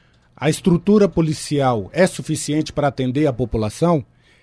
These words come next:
Esse tipo de atuação, esse tipo de controle, ele é, é exercido pelos promotores de justiça das comarcas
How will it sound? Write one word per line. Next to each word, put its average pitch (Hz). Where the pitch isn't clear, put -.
Esse 202
tipo 139
de 117
atuação, 127
esse 160
tipo 131
de 107
controle, 135
ele 170
é, 165
é 131
exercido 127
pelos 185
promotores 131
de 113
justiça 117
das 110
comarcas 135